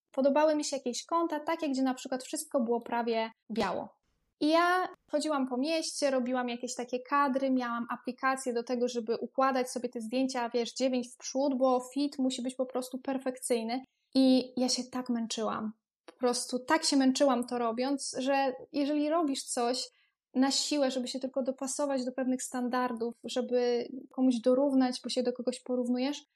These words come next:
to to nie wypali. Musisz robić to, co jest w zgodzie z tobą, niezależnie od tego, co robisz, czy to jest Instagram, czy to jest jakaś inna dziedzina.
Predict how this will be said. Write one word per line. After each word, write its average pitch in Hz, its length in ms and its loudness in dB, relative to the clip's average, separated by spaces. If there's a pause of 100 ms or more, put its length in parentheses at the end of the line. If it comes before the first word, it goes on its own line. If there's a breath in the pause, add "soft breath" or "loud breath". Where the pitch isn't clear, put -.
(200)
to 277 120 0
to 269 120 2
nie 262 140 6
wypali. 226 440 0
Musisz 294 360 -2
robić 269 420 2
to, 302 200 2
co 285 120 -2
jest 240 160 2
w 220 40 -6
zgodzie 226 420 -2
z - 120 -6
tobą, 214 300 -4
niezależnie 226 480 -2
od 220 60 -14
tego, 220 200 -6
co 220 160 -4
robisz, 214 260 -4
czy - 120 -16
to 226 80 -4
jest 233 160 -2
Instagram, 220 560 -4
czy - 140 -12
to 214 80 -6
jest 208 280 -4
jakaś 220 320 -8
inna 240 280 2
dziedzina. 220 460 -6